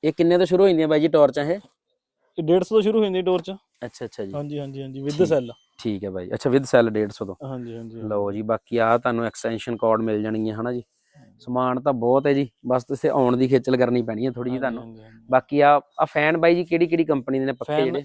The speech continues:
Speaker 2: Halonex, Havells,
Speaker 1: ਅੱਛਾ ਜੀ।
Speaker 2: Orient,
Speaker 1: ਜੀ।
Speaker 2: ਆਰ ਆਰ, ਸਾਰੇ ਤੁਹਾਨੂੰ ਬ੍ਰਾਂਡ ਮਿਲ ਜਾਣਗੇ ਜੀ
Speaker 1: ਸਾਰੇ
Speaker 2: ਫੈਨ ਦੇ
Speaker 1: ਬ੍ਰਾਂਡ
Speaker 2: ਵਿੱਚ।
Speaker 1: ਮਿਲ
Speaker 2: ਹਾਂਜੀ,
Speaker 1: ਜਾਣਗੇ, ਠੀਕ
Speaker 2: Crompton
Speaker 1: ਹੈ ਜੀ।
Speaker 2: ਮਿਲ ਗਿਆ ਜੀ।
Speaker 1: ਜੀ, ਜੀ।
Speaker 2: ਸਾਰੇ।
Speaker 1: ਅੱਛਾ ਬਾਈ ਜੀ, ਇਹਨਾਂ ਕੋਲ ਕਲੌਥਸ ਵੀ ਨੇ, ਸਾਰਾ ਕੁਛ ਤੁਹਾਨੂੰ ਨੈਕਸਟ ਵੀਡੀਓ ਦਿਖਾਵਾਂਗੇ। ਜਿਹੜਾ ਆਹ ਸਮਾਨ ਆ ਪਹਿਲਾਂ ਇਲੈਕਟ੍ਰੋਨਿਕ ਮੈਂ ਕਿਹਾ ਇੱਥੇ ਦੇਖ ਲਈਏ।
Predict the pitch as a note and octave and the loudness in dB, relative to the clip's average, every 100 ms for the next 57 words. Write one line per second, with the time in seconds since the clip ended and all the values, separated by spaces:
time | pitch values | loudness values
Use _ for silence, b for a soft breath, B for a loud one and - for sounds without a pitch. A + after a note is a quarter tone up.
0 | B2 D3 D3+ D#3 D#3+ - - _ - D3 | -6 -4 -2 -2 -4 -6 -20 _ -12 -4
1 | C#3+ D3 D#3 C#3+ - _ _ C3+ D3+ D3+ | 0 2 0 -2 -10 _ _ -6 -2 0
2 | D3 D3+ D3 C#3+ D3+ - _ B2 A#2 G#2 | 0 -4 -6 -8 -8 -10 _ -8 -6 -6
3 | - _ C#3 C#3+ C#3+ C#3+ C#3 E3 F3 E3+ | -10 _ -6 -4 -2 -4 -4 -4 -4 -4
4 | E3 D3 C#3+ C#3+ C3+ C3 C3+ C#3+ C#3 C3+ | -8 -8 -8 -10 -10 -10 -12 -12 -12 -4
5 | A2+ A2+ A2 G#2+ G#2 G2+ F#2+ F#2+ F#2 C3 | -2 -2 -4 -8 -8 -10 -12 -12 -12 -12
6 | B2 G#2 - C3 A#2+ B2+ A#2+ B2 B2 _ | -10 -12 -10 -14 -14 -14 -16 -18 -20 _
7 | _ - A2 G#2 G2 G2 _ - A#2+ A#2+ | _ -12 -8 -8 -10 -16 _ -18 -16 -16
8 | A#2 _ _ _ _ _ C#3 D#3+ D3+ D#3 | -18 _ _ _ _ _ -2 0 6 6
9 | E3 E3+ E3 E3+ F3+ - D3+ C#3 C#3+ - | 6 4 4 4 4 4 8 10 10 6
10 | D#3+ D#3+ D#3+ D3+ C#3 D#3 D#3 D3 D#3 C3+ | 0 2 2 2 4 4 4 0 -2 -2
11 | B2+ B2+ - D3 D3+ D3 C3+ D3 D#3 D#3 | -4 -4 -4 -2 0 0 0 -2 0 2
12 | D#3+ B2+ D#3+ D#3 D3 D3 D3 D3 D3+ C3+ | 2 8 8 6 0 2 2 4 6 6
13 | A2 C3+ C#3 C3+ C#3+ D3 B2+ B2 C3+ C3 | 4 0 0 0 0 0 -4 -4 0 0
14 | A#2+ A#2 | 2 -4